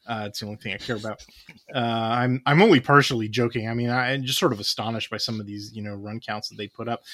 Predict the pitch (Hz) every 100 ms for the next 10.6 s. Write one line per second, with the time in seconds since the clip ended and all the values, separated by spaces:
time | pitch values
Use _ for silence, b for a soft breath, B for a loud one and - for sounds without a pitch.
0 | B B - - 147 135 - 120 117 113
1 | 107 - b b b _ - 143 127 -
2 | 160 165 143 131 113 120 131 127 123 113
3 | 110 113 117 - 120 110 - - 113 110
4 | 107 104 104 101 - 113 107 - 127 120
5 | 110 101 127 110 104 104 104 101 104 -
6 | 120 113 104 117 107 107 110 113 127 107
7 | 135 240 247 165 117 123 104 - - B
8 | B B - 190 180 135 110 - - 120
9 | 113 107 104 - 104 - - - 185 -
10 | - - - - 180